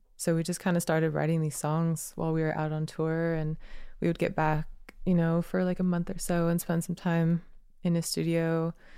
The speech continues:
in Sacramento, and, um, yeah, eventually just put the album together. The ne-, <laughs> we wanna do another one that's a little more, like,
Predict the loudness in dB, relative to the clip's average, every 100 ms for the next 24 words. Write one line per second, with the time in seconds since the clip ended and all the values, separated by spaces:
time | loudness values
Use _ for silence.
0 | -18 -18 -20 -20 -20 -6 -2 0 -2 0
1 | 2 2 2 0 2 2 0 0 0 0
2 | 0 0 -2 -4 -4 -6 -8 -14 _ _
3 | _ _ _ _ -2 0 0 -2 -4 -2
4 | -4 -4 -6 -10 -12 -8 -4 -2 -2 -2
5 | -4 -2 -2 0 0 2 2 2 2 0
6 | 0 2 4 4 2 2 2 2 0 -2
7 | -2 -2 -2 -2 -4 -4 -6 -8